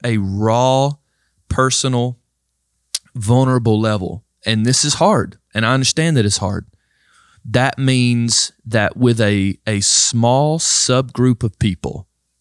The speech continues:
who we absolutely trust, we have no secrets. There are three people in my life, uh, my wife,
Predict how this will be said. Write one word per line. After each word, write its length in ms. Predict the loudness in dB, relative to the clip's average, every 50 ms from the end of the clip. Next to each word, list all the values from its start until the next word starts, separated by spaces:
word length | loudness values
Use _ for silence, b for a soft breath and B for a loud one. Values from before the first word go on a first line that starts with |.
| _ 2
who 120 | 4 4
we 220 | 6 4 4 4 2
absolutely 580 | 0 0 -2 -2 -2 0 0 0 0 0 0
trust, 420 | 0 0 0 0 0 -2 -4 -4 -2
we 100 | 0 0
have 120 | 0 0
no 140 | 0 0 -2
secrets. 560 | -2 -4 -6 -8 -10 -14 -14 -14 -16 -20 -20 _ _ _ _ _ _ _ _ _ _ _ _ _ _ _ _ _
There 140 | 0 0 0
are 60 | 0
three 380 | -2 -6 -6 -2 0 0 0 0
people 400 | 0 -2 -2 0 0 0 2 2
in 120 | 2 2
my 140 | 2 2 0
life, 520 | 0 -2 -4 -4 -6 -8 -10 -12 -14 -16 _ _ _ _ _ _ _ _ _ -6 -6
uh, 80 | -4 -2
my 180 | -2 0 0 0
wife, 600 | 0 0 0 0 0 0 -2 -4 -10 -14 -20